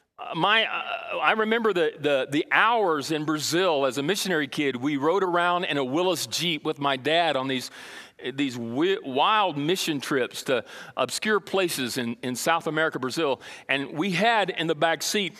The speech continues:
we had counted the little stripes that were there, and we would fight over how many stripes everybody had. And we had a certain number of stripes, and if you crossed that stripe,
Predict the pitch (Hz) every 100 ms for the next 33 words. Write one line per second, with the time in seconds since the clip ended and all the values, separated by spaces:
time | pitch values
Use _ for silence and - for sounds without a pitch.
0 | - 165 160 131 - 208 214 180 151 170
1 | 143 - - 185 190 202 - - - 123
2 | 113 117 107 - - - 139 160 160 139
3 | - 196 233 214 165 143 165 180 175 139
4 | - - 196 165 143 - 147 147 139 139
5 | 135 160 123 107 - - 143 160 165 147
6 | - 233 196 180 214 190 147 - 185 139
7 | 135 139 165 240 - 226 208 208 185 -
8 | 196 208 214